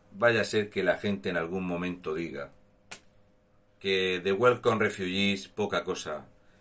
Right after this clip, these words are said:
que hay que acabar con la invasión en España y que hay que recortar el gasto político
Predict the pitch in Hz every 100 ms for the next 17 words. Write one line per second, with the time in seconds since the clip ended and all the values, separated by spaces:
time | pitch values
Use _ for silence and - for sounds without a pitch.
0 | _ _ _ _ _ - 101 101 117 113
1 | 107 101 98 104 98 98 92 90 82 82
2 | 104 98 82 - 85 76 69 65 _ -
3 | 101 107 113 120 107 101 - 90 - 104
4 | 101 90 95 - 95 85 78 - - -
5 | 104 104